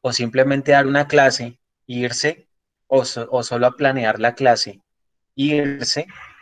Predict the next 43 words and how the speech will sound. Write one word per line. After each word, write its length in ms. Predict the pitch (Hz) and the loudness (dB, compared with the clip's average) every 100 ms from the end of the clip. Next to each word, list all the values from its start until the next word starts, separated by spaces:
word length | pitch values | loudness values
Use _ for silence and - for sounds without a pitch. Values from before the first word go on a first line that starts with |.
| _ _ _ _ _ _ _ | _ _ _ _ _ _ _
pues 180 | - 120 | -4 -4
usted 240 | 113 - 113 | -4 -4 0
no 80 | |
va 60 | 131 | 2
a 20 | |
aguantar 340 | 156 139 139 131 | 4 4 4 2
la 140 | 127 | 2
carga 260 | 135 127 127 | 2 2 2
administrativa 640 | 127 123 - 107 110 110 | 0 -4 -4 -6 -2 -4
que 100 | 117 | -4
se 140 | 110 | -8
le 80 | 107 | -6
viene. 460 | 107 151 147 98 101 _ _ _ _ _ _ _ _ _ _ _ _ _ | -2 -2 -2 -6 -12 _ _ _ _ _ _ _ _ _ _ _ _ _
Porque 240 | 123 113 123 | -2 0 0
acuérdese 500 | - 120 120 131 151 | 2 2 2 0 -2
en 80 | |
que 480 | 143 135 113 113 117 | -2 0 0 -2 -2
el 120 | 113 | -2
rol 240 | 110 117 117 | 0 0 2
del 520 | 131 147 143 135 113 | 2 4 2 0 0
docente, 540 | 110 104 - 143 143 | 0 0 2 0 0
del 120 | 120 117 | -4 -4
entrenador, 720 | 120 117 113 101 104 113 - _ _ _ _ _ - | -4 -2 -2 2 4 4 2 _ _ _ _ _ 0
puede 200 | 120 117 | 2 4
ser 180 | 131 | 4
un 160 | 135 139 | 2 4
veinte, 320 | 139 139 139 | 4 2 0
un 120 | 147 | -2
treinta 340 | 143 139 139 147 | 0 0 2 2
por 160 | 135 | 2
ciento 320 | - 110 110 147 | 0 -2 0 0
de 80 | |
todo 240 | 151 127 143 | 2 2 2
lo 120 | 175 | 2
que 100 | 156 | -4
tiene 240 | 131 110 113 | -4 -4 0
que 100 | 143 | 0
hacer 300 | 127 107 104 | 0 0 0
dentro 260 | 117 123 | -2 0
de 60 | 123 | 0
su 120 | - | -2
actividad 340 | 107 - 101 | -8 -4 0
laboral. 460 | 104 117 147 220 - | 2 2 4 4 0